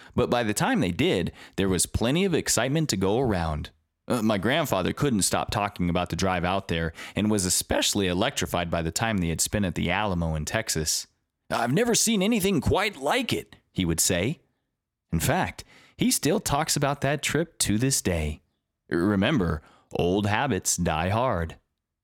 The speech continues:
Johnny was ecstatic to see his Papa and Granny again. It had been a while,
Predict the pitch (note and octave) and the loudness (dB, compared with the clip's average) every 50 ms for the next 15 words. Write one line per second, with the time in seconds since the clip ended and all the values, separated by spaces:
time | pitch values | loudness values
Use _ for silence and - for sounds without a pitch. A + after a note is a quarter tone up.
0 | _ _ _ _ _ _ _ _ _ _ _ _ - - G2 A2+ A#2+ G#2+ F2+ E2+ | _ _ _ _ _ _ _ _ _ _ _ _ -2 0 2 2 2 2 2 2
1 | E2+ D#2+ - - - - - F#2+ G2+ A2 G#2 F2+ - - - - - F#2+ F2+ D#2 | 0 0 -2 -2 -2 0 0 2 2 0 0 -2 -2 -2 -2 0 0 2 0 0
2 | - - - G2 F#2 - - E2 D#2 D#2 D2 - F#2+ G#2 G#2 F#2 E2 D#2+ D#2 D2 | 0 0 0 0 0 0 0 -2 -2 -2 -2 0 0 0 0 0 0 0 0 -2
3 | D#2 D2+ D2+ D#2+ D#2+ - _ _ _ _ _ _ _ _ - - C3+ F3 D3+ - | -2 0 0 -2 -2 -4 _ _ _ _ _ _ _ _ -2 -2 0 2 2 2
4 | - D#3 E3 G2 F2 E2+ D#2+ D#2 D#2 D2+ D#2 D#2 | 2 2 2 2 2 2 2 0 0 -2 -4 -6